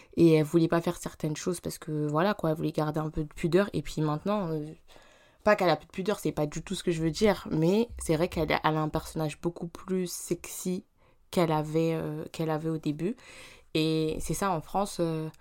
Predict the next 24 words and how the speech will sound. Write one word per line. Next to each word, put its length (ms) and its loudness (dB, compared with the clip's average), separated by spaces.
en 120 4
France, 240 2
j'ai 40 0
l'impression 320 -4
qu'on 120 -6
te 60 -6
dit, 280 -4
plus 240 -4
tu 180 -4
te 60 -10
dénudes, 300 -2
plus 180 4
tu 140 2
vas 80 -2
réussir, 720 -4
plus 400 2
ça 160 -4
va 80 2
être, 120 -6
ça 160 0
va, 140 2
ça 140 -4
va 80 -6
marcher. 640 0